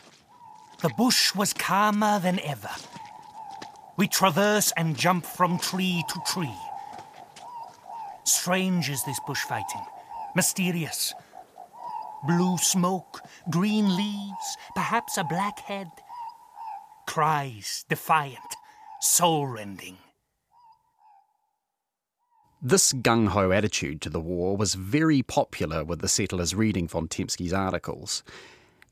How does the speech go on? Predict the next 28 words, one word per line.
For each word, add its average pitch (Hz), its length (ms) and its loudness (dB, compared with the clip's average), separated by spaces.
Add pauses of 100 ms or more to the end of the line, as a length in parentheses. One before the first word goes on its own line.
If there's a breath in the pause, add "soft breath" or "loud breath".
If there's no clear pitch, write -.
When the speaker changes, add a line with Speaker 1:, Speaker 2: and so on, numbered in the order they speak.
(160)
Speaker 2:
And 107 560 2
there's 117 220 0
a 110 60 2
fairly 262 680 2
strong 156 360 4
possibility 101 760 2
that 120 200 0
this 135 260 2
writing 110 380 4
had 110 160 0
an 110 100 4
element 107 460 4
of, 92 240 -4 (800 loud breath)
well, - 220 2 (580)
pandering. 85 680 0 (640 soft breath)
Because 120 200 4
while 151 200 6
von 147 160 6
Tempsky's 113 420 2 (120)
public 175 520 4
writing 101 420 2
was 95 140 0
all 95 220 0
very 85 260 0
positive 151 560 4
about 80 280 -4
the 87 80 -4
war, 90 360 0